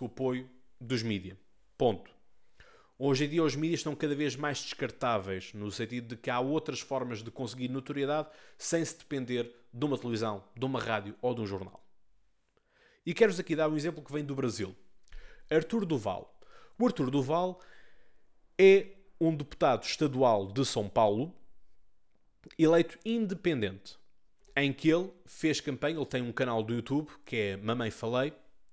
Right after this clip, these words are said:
e é um canal onde ele fala muitas vezes sobre política, e faço já aqui um aviso, que é, ele é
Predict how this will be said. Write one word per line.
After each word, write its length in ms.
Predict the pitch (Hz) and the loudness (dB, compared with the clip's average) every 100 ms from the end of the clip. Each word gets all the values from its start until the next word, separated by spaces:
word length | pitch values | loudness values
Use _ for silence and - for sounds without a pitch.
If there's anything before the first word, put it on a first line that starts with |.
| - - | -20 -10
e 160 | 131 139 | 0 0
é 60 | |
um 140 | 147 139 | 0 -2
canal 360 | 143 139 139 131 | -2 0 0 0
onde 180 | 123 | 0
ele 80 | 120 | -2
fala 240 | - 101 98 | -2 -4 -4
muitas 240 | 101 107 | -6 -6
vezes 160 | 95 - | -6 -8
sobre 160 | 110 | -6
política, 500 | 135 156 165 165 - - - - - - | 0 0 0 -6 -6 -6 -20 -20 -20 -12
e 200 | 143 156 | -6 -4
faço 300 | 160 139 123 | -2 -2 -2
já 120 | 143 135 | -2 -4
aqui 140 | - | -4
um 120 | 135 | -2
aviso, 400 | 110 101 87 - | -2 -4 -8 -14
que 140 | - 104 | -6 -2
é, 840 | 95 - - - - - _ - | -2 -6 -20 -20 -20 -20 _ -2
ele 280 | 139 156 147 - _ - | 2 2 0 -10 _ -4
é 280 | 127 127 | -2 -2